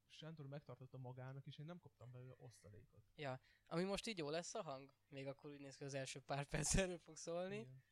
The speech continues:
Speaker 2: Boti beköszönt, és hát Kivi tizenhét. Szerintem most feljebb vettelek, most szerintem amúgy jó.
Speaker 1: Ja, ja, jó lesz. Szóval, az első, ugye, a címben, mint ahogy láthatjátok a stream alatt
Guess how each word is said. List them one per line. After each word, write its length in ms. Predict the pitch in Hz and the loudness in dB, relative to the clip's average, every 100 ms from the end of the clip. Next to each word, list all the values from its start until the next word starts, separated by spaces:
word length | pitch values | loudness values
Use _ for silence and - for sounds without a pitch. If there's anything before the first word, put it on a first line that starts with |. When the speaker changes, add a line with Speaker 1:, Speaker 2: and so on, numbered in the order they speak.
| _ - | _ -14
Speaker 2:
Boti 280 | 151 139 123 | -10 -8 -6
beköszönt, 800 | 123 - 131 - - 156 151 | -8 -8 -10 -10 -12 -14 -18
és 140 | 160 - | -14 -12
hát 140 | 147 | -12
Kivi 380 | - 143 139 143 _ | -12 -12 -10 -14 _
tizenhét. 640 | - 143 143 147 143 143 - 120 - - _ _ - | -14 -10 -8 -6 -8 -8 -14 -20 -20 -20 _ _ -10
Szerintem 380 | - 160 165 | -6 -4 -4
most 140 | 175 - | -4 0
feljebb 280 | 156 165 135 | 4 4 4
vettelek, 560 | 123 - 120 131 - - | 0 0 0 0 -4 -18
most 300 | 165 135 135 | -10 -4 -4
szerintem 400 | 131 139 127 135 | -4 -8 -10 -10
amúgy 240 | 139 127 | -12 -16
jó. 180 | - - _ _ | -20 -20 _ _
Speaker 1:
Ja, 220 | 143 135 123 | -14 -14 -12
ja, 220 | 123 123 - 139 _ _ _ | -16 -18 -20 -20 _ _ _
jó 80 | 135 | -20
lesz. 200 | - - - - - _ _ _ _ _ _ _ _ _ - - | -20 -20 -20 -20 -20 _ _ _ _ _ _ _ _ _ -20 -16
Szóval, 600 | - 147 139 135 143 143 _ _ _ _ _ _ _ _ _ _ _ - _ _ _ - - - | -10 -8 -6 -6 -6 -8 _ _ _ _ _ _ _ _ _ _ _ -20 _ _ _ -14 -14 -12
az 160 | 151 | -14
első, 480 | 180 190 175 - 160 | -8 -8 -8 -10 -12
ugye, 200 | 180 151 | -10 -8
a 260 | 143 139 139 _ | -8 -8 -12 _
címben, 600 | - 208 175 143 143 160 | -16 -10 -10 -8 -8 -8
mint 300 | 151 180 185 | -6 -4 4
ahogy 120 | 160 | 6
láthatjátok 1040 | 151 165 165 160 151 156 135 139 156 156 | 8 6 4 2 0 0 0 0 -2 -4
a 200 | - 151 135 | -4 -6 -6
stream 400 | - 156 151 135 | -6 -6 -4 -6
alatt 340 | 135 139 180 | -6 -8 -10